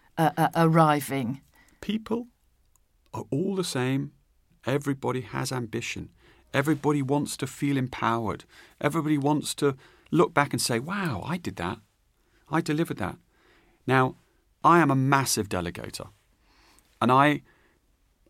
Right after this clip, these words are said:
Speaker 2: have staff who I've known for twenty years. We've now got seven hundred and fifty staff. There were thirty-five when I joined. I probably lost track of everybody's name at about three hundred and fifty.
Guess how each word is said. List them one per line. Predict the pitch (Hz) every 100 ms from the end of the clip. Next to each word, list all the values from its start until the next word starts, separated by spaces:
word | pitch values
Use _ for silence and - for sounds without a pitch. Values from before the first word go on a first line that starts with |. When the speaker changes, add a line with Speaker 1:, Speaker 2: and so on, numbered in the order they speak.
| -
Speaker 2:
have | 123 123 - _ -
staff | - 151 139 120 -
who | 127
I've | 120 120
known | 120 117
for | -
twenty | - 117 101
years. | 92 92 85 - - _ -
We've | 110
now | 120 110
got | -
seven | - 135 113
hundred | 107
and | 98 87
fifty | 90 -
staff. | - - 69 71
There | - 85
were |
thirty-five | 87 - 147 143 - 92 85
when | 85
I | 82
joined. | 85 82 64 - - - - - - _ -
I |
probably | 110 - 131 127
lost | 120 120 - -
track | - 104 95
of | -
everybody's | 101 98 87 95 92
name | 98 98 98
at | 90
about | - 92 85 -
three | - 110
hundred | 98 90 87
and | 85
fifty. | 87 - -